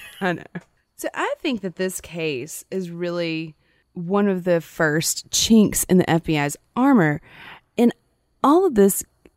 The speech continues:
Speaker 2: strikes me as really interesting because, like, they were subpoenaed for evidence and were like, "No.
Speaker 1: We don't have any." <laughs>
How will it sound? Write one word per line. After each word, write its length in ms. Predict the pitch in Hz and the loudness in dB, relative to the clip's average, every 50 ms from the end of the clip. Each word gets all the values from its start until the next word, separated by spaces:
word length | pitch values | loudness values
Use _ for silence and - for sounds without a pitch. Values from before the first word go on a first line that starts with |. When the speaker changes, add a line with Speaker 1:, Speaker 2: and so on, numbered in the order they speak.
| _ _ _ | _ _ _
Speaker 2:
strikes 360 | - - 247 240 254 240 - | -6 -2 0 0 0 0 0
me 80 | 247 220 | 0 0
as 140 | 185 165 170 | 0 0 0
really 280 | 170 165 160 156 - _ | 0 0 0 -2 -4 _
interesting 460 | 220 247 233 214 196 - - 165 160 | 0 0 0 0 -4 -4 -4 -4 -4
because, 280 | 165 - 208 208 185 - | -2 0 0 0 2 2
like, 180 | 202 185 - _ _ _ _ _ _ _ _ | 0 0 0 _ _ _ _ _ _ _ _
they 120 | 233 254 | 2 4
were 120 | 302 359 392 | 4 2 2
subpoenaed 580 | - - 349 _ - - 214 202 214 214 202 | 2 -2 -2 _ 2 2 4 4 6 4 2
for 200 | - - 170 - - | 2 0 0 0 2
evidence 560 | - - 160 170 165 147 143 135 - 160 - - | 0 0 2 2 2 0 0 -2 -2 -4 -2 0
and 100 | 160 160 | 2 4
were 80 | 156 | 4
like, 360 | 160 156 156 156 151 143 - _ _ _ _ _ - - | 4 4 4 2 2 0 -4 _ _ _ _ _ -2 2
"No. 560 | 208 208 202 190 185 180 180 180 180 185 196 _ _ | 4 4 4 4 2 2 0 0 -2 -6 -10 _ _
Speaker 1:
We 140 | - 147 151 | -10 -8 -6
don't 300 | 156 151 143 135 135 139 _ _ _ _ _ _ _ _ 117 | -4 -4 -4 -6 -8 -12 _ _ _ _ _ _ _ _ -14
have 300 | 110 123 147 147 147 139 | -6 -4 -2 -2 0 -2
any." 280 | 127 117 117 147 196 - | -2 -2 0 0 0 0
<laughs> 60 | _ | _